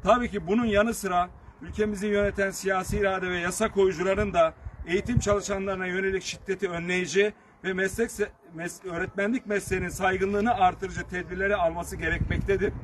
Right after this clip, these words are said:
Eğitim öğretim yılı başladığından gü-, başladığı günden bu yana biz okullardaki temizlik personeli ihtiyacını hepimiz vurguladık. Okullarda sadece temizlik personeli değil,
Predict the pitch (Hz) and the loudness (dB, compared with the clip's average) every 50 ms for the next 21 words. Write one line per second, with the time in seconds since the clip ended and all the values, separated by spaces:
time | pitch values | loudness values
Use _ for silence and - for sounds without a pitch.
0 | - - - - - - - - - - - - 185 214 - - 233 220 226 226 | -6 -6 -6 -6 -6 -8 -8 -10 -10 -8 2 4 4 4 6 4 2 2 4 4
1 | 226 214 - 220 214 214 208 214 220 202 208 196 196 - 202 202 - 214 214 202 | 4 4 2 0 0 0 2 2 2 4 2 2 2 2 0 0 0 0 0 2
2 | 202 202 202 202 190 - 180 196 - - - 170 170 185 - 190 196 185 196 196 | 2 2 2 2 0 -2 -2 -4 -6 -4 -2 -2 -2 -2 -2 -2 -2 0 0 0
3 | 196 185 185 180 180 202 202 190 175 165 196 208 196 185 170 139 101 - - - | 0 -2 -4 -4 -2 -2 -2 -2 0 2 4 4 4 4 2 0 -4 -6 -10 -10
4 | - - - - - - 196 226 220 202 202 196 - - 208 202 202 202 202 185 | -8 -6 -6 -4 -4 -2 0 0 2 2 0 0 0 2 4 6 6 6 6 4
5 | 208 196 196 - 208 202 - - 185 185 202 190 196 208 - - 196 196 185 - | 2 0 0 -2 -2 -2 -2 -2 -2 -2 -2 -2 -4 -2 0 2 4 4 2 2
6 | 190 196 196 190 190 190 190 - - 185 190 190 185 180 185 190 190 190 196 - | 0 -2 0 0 0 0 0 -2 0 0 0 0 0 -2 -2 -4 -4 -4 -4 -6
7 | - - - - - - - - 160 196 - - 196 196 - 135 - - - 170 | -10 -12 -12 -14 -14 -14 -12 -4 -2 0 0 2 4 4 2 2 2 0 0 0
8 | 185 180 180 185 180 - - 135 - - - - - - - - 165 180 - 208 | 0 0 0 0 0 -2 -4 -6 -6 -8 -8 -8 -8 -6 -6 -4 -4 -2 -2 0
9 | 208 208 208 208 202 202 214 202 - - 196 202 208 202 208 185 - 190 190 202 | 4 6 6 6 6 6 2 0 0 2 2 2 4 2 0 -2 -2 -2 -2 -2
10 | 190 185 190 - - 196 196 95 - - 196 196 196 - 196 196 92 | -2 -4 -6 -4 -2 -2 -2 -2 -2 -2 -2 -2 0 2 2 2 2